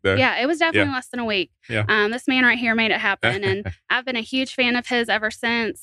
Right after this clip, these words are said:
Speaker 2: Um, anytime I've got my connections or circle of influence asking me who they need to go to for home loans,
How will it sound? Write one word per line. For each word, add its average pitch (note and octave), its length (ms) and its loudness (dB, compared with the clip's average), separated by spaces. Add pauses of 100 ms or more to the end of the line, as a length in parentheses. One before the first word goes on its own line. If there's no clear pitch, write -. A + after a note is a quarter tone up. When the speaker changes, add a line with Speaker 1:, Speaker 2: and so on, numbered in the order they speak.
Speaker 2:
Um, G3+ 320 2 (220)
anytime A3+ 520 0 (360)
I've A3+ 140 0
got A3 200 -2
my A#3+ 160 0
connections A3+ 640 -2
or G3 180 -2
circle A3+ 300 -6
of A3+ 80 -2
influence A3+ 480 0
asking G#3 380 -2
me B3+ 320 0 (400)
who A#3+ 100 0
they B3 140 0
need B3 180 -2
to B3 40 -10
go B3 160 0
to C4 280 -4
for A#3+ 160 0
home B3 200 -2
loans, B3 300 -4